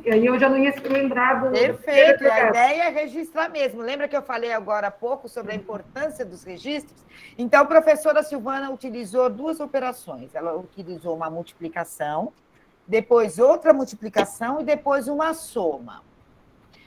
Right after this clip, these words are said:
Speaker 2: Olha só, alguém escreveu assim, é que tá indo muito rápido no chat e eu não consigo acompanhar todas. Alguém escreveu assim, eu derrubei dezoito pinos, nove na primeira e nove na segunda.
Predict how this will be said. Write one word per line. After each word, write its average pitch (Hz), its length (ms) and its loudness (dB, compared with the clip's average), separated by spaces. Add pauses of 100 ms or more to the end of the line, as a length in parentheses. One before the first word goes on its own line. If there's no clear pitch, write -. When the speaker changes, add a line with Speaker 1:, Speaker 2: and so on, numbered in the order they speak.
(220)
Speaker 2:
Olha 247 340 6
só, 208 220 -2
alguém 202 320 0
escreveu 254 480 2
assim, 190 380 -6
é 196 80 -8
que 233 80 -12
tá 240 160 2
indo 262 160 -4
muito 320 260 -6
rápido 247 500 -2
no 233 140 -12
chat - 640 -6 (540)
e 226 80 -8
eu 247 100 4
não 262 100 -8
consigo 247 400 -6
acompanhar 254 720 -6
todas. 117 680 -14 (1500)
Alguém 190 340 -4
escreveu 254 340 -4
assim, 180 280 -10
eu 214 80 -6
derrubei 254 480 0
dezoito 262 580 -4
pinos, 254 580 -16
nove 226 640 2
na 220 140 -4
primeira 202 760 0
e 277 120 -4
nove 226 440 -4
na 233 160 -10
segunda. 156 680 -14